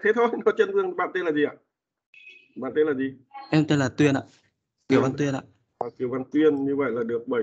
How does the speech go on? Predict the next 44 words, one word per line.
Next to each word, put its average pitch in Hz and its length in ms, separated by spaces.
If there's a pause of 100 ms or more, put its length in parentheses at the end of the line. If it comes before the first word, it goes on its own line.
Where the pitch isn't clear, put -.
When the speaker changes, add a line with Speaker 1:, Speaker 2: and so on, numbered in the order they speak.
Speaker 1:
điểm 110 140 (100)
thưởng 117 260
nhá. 117 180 (640)
Đấy, 175 160
hoàn 190 240
toàn 165 240
có 151 160
thể 160 140
là 139 160
dùng 143 200
kỹ 147 140
nghệ 180 160
xã 151 80
hội, 160 280
nhờ 135 360
người 131 160
ta 147 140
làm 131 220
một 123 100
cái 131 80
việc 143 160
gì 127 140
đấy 120 320
rồi, 123 420
ờ, 117 320 (400)
tức 135 120
là 123 200 (180)
có 117 180
thể 135 100
là 113 120
có 117 180
hai 135 140
người. 123 400 (460)
Một 123 100
người 120 380
thì 117 140
lôi 131 300
kéo 120 240
và 139 220
rủ 113 140
đi 123 160
uống 127 100
cà 139 160 (120)
phê, 147 220